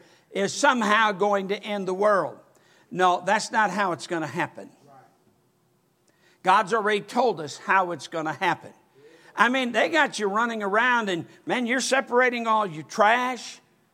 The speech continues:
And it's amazing how they're expecting the United States to pay for all this when we're not the big trash makers in this world.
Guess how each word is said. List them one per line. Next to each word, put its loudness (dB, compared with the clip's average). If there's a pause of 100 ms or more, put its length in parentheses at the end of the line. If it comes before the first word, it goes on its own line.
(600)
And -6
it's -6
amazing 0
how 2
they're 0
expecting -6
the -6
United 0
States -6
to -12
pay -2
for -2
all 0
this -2 (240)
when 0
we're 4
not 2
the -8
big -4
trash -4
makers -8
in -8
this -12
world. -6